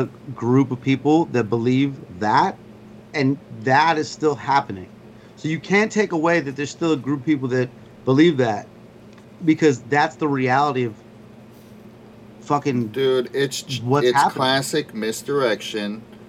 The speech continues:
Speaker 2: The Department of Defense is actually the War Department.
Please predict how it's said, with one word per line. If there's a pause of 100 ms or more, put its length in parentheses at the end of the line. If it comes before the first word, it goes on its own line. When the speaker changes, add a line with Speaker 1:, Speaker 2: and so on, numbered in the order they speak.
(260)
Speaker 2:
The
Department
of
Defense
is
actually
the
War
Department.